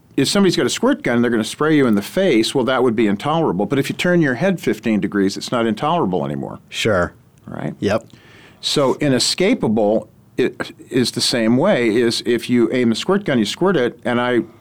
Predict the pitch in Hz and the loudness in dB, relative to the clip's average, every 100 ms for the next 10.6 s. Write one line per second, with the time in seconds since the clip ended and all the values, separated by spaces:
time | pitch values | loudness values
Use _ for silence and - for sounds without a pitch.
0 | - - 143 - 101 127 92 92 131 - | -10 -2 0 0 0 0 2 0 -4 -10
1 | - - - 110 - 123 - - - 127 | -20 -16 -6 -4 -2 -4 -4 -6 -2 0
2 | 113 - - 127 127 131 117 104 104 117 | 0 -2 -4 0 0 -2 -2 0 0 0
3 | 139 139 107 98 101 - 101 123 107 101 | -2 -2 -2 -2 -2 -4 -2 0 2 2
4 | 110 127 143 156 208 202 120 113 117 - | 2 2 0 2 2 0 0 -2 -2 -10
5 | - - 147 139 120 110 101 139 180 190 | -20 -10 -2 0 2 0 0 0 -2 -2
6 | - 175 170 156 131 127 - 117 120 - | -2 0 0 -2 -4 -4 -4 -2 -2 0
7 | 113 104 98 90 78 53 - - - 113 | 0 0 0 -2 -6 -8 -14 -16 -6 -2
8 | 107 120 147 165 - 135 - 127 120 117 | 0 0 0 -2 -2 -2 -2 -4 -2 -4
9 | 101 104 101 98 98 95 - 104 95 - | -2 -2 0 0 0 -2 -4 -2 -2 -2
10 | 85 92 123 113 104 95 | -2 -2 -2 0 0 -2